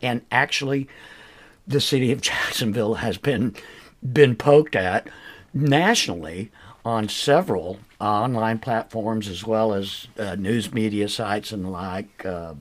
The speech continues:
you know, Bro Bible, uh, Reddit, you name it, it, it's out there. If you'll,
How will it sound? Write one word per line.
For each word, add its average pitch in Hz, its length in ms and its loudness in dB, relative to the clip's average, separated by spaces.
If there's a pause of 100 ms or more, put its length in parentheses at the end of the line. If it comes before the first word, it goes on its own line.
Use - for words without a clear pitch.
(160)
you 101 180 -8
know, 82 140 -10
Bro 101 260 -2
Bible, 98 640 -2 (280)
uh, 82 220 -10
Reddit, 104 440 2 (420)
you 135 180 4
name 107 260 4
it, 104 140 -2
it, 117 340 2
it's 123 220 2
out 107 240 4
there. 95 340 -2
If 90 140 -8
you'll, 113 300 2